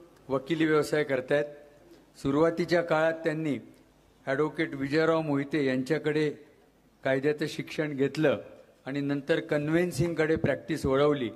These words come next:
आणि मोठ्या प्रमाणात त्यांची प्रॅक्टिस आहे. सर्व प्रकारचे डॉक्युमेंट रजिस्ट्रेशन ते करतात आणि खूप ज्युनियर वकील त्यांनी तयार केलेले आहेत.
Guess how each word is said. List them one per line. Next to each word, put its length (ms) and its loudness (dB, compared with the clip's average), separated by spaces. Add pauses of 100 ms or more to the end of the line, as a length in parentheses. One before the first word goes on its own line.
(720)
आणि 260 -4
मोठ्या 320 2
प्रमाणात 440 2
त्यांची 340 -4
प्रॅक्टिस 520 -4
आहे. 220 0 (560)
सर्व 240 2
प्रकारचे 560 -2
डॉक्युमेंट 560 -2
रजिस्ट्रेशन 720 -6 (800)
ते 100 2
करतात 460 0 (100)
आणि 260 -4
खूप 260 0
ज्युनियर 320 2
वकील 360 -2
त्यांनी 260 0
तयार 320 0
केलेले 380 -4
आहेत. 120 -6